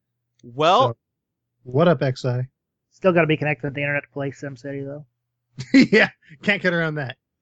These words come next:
Speaker 1: And
Speaker 3: Yep.
Speaker 1: that's the end of the episode. <laughs> I think we've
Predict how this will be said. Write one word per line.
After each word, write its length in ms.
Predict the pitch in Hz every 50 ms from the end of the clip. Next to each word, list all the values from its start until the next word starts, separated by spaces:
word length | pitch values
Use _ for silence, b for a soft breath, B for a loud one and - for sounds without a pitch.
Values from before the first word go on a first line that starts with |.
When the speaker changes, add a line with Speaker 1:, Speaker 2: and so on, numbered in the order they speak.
| _ _ -
Speaker 1:
And 240 | 175 175 165 165 165
Speaker 3:
Yep. 60 | 151
Speaker 1:
that's 260 | 208 269 359 - - -
the 120 | 247 254
end 120 | 277 294
of 80 | 294 269
the 100 | 285 285
episode. 640 | 285 294 285 - 190 - - - 220 123 208 170 180
<laughs> 0 |
I 60 | 170
think 280 | 131 139 - - - -
we've 140 | 247 202